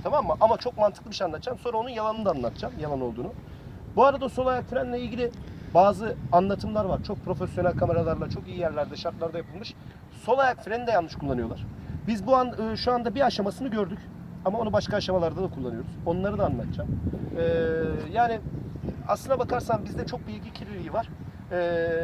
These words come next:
adama nedenini sorduğunda zaten adam devam ediyor anlatmaya. Ama nedenini anlatmıyor. Çünkü o neden yanlış bir neden. Adam farkında değil. Anlatabiliyor muyum? Öyle olduğunu düşünmüş, duymuş.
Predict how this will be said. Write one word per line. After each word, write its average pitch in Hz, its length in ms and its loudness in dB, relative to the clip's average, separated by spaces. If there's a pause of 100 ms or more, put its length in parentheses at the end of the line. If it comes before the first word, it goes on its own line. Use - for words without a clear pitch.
(460)
adama 254 340 4
nedenini 208 560 -2
sorduğunda 190 520 -2
zaten 165 440 -2
adam 269 280 0 (100)
devam 220 320 6
ediyor 139 220 -2
anlatmaya. - 520 -6
Ama 202 220 2
nedenini 175 440 0
anlatmıyor. 156 520 -2
Çünkü - 160 -6 (100)
o 233 120 2
neden 220 200 -2
yanlış 139 400 -4
bir - 40 -12
neden. - 120 -10 (440)
Adam 185 200 -2 (340)
farkında 151 380 -2
değil. - 160 -8 (320)
Anlatabiliyor 170 420 -4
muyum? - 180 -2
Öyle 180 100 0
olduğunu - 280 -4
düşünmüş, - 300 -6 (100)
duymuş. - 220 -8